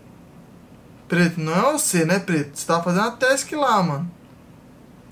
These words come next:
Ó, o Ciano, mano, eu confio. Eu não sei fazer essa task. Eu nunca fiz essa task. Mano, não sei, velho. É o laranja.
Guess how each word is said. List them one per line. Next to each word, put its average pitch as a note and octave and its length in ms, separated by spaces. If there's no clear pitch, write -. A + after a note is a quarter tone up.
Ó, F#3+ 140
o G3 60
Ciano, B3+ 280
mano, C4+ 200
eu B3+ 40
confio. C4+ 340
Eu C4 60
não D4 100
sei D4 160
fazer B3 200
essa G#3 180
task. E3+ 400
Eu D4 80
nunca A4 260
fiz C4 120
essa G#3+ 140
task. D#3 360
Mano, G#3+ 260
não C#4 100
sei, C4 400
velho. D3 320
É - 80
o C#4+ 80
laranja. C#4+ 540